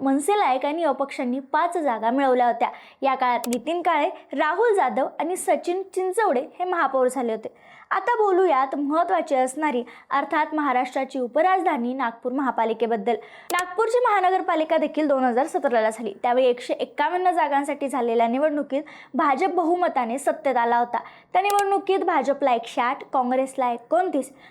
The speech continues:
बसपाला दहा, शिवसेनेला दोन, राष्ट्रवादीला एक आणि अपक्षाला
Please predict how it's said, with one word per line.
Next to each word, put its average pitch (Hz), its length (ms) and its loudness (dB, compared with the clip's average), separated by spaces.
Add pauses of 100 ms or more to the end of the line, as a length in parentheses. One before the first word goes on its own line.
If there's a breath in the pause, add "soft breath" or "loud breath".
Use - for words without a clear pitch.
(100)
बसपाला 370 540 0
दहा, 277 340 0 (100)
शिवसेनेला 302 680 0
दोन, 247 200 0 (320 loud breath)
राष्ट्रवादीला 392 720 2
एक 294 280 2
आणि 311 200 -2
अपक्षाला 285 720 2